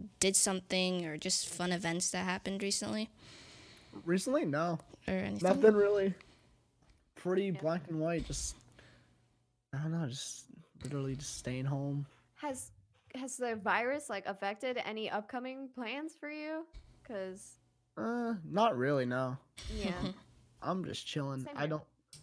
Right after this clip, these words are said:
Speaker 2: yeah, I mean, this time off school's pretty nice. I don't know. This is gonna be, I don't know. This, it's gonna be weird, though. Like, going back and stuff like that.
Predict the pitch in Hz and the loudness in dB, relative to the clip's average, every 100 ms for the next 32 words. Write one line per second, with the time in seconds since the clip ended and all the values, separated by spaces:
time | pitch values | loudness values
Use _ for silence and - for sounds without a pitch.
0 | - - - - 156 151 147 - _ - | -20 -20 -12 0 4 4 0 -4 _ 0
1 | 170 170 165 160 151 - - - - - | 2 4 4 2 -2 -6 -16 -14 -10 -8
2 | - - - - - - - - 202 196 | -8 -10 -16 -16 -14 -10 -4 2 4 6
3 | 185 - 180 180 - 175 170 165 175 - | 6 4 2 2 4 4 6 4 4 4
4 | - - - - - - - 156 156 156 | 2 -4 -12 -12 -14 -10 -2 0 2 4
5 | 156 147 160 - 156 - 165 156 151 151 | 4 0 -4 -6 -4 -2 0 2 4 4
6 | 147 - - - 123 120 76 - 147 151 | 4 0 -8 -12 -8 -6 -6 -8 -6 -6
7 | - - 139 131 120 117 120 123 123 123 | -6 -8 -6 -6 -6 -6 -6 -6 -4 -6
8 | 123 135 - - 139 - 143 143 135 135 | -6 -6 -10 -8 -6 -2 -2 -2 -2 -2
9 | 147 - 156 151 156 151 151 151 | -4 -6 -10 -8 -6 -6 -4 -6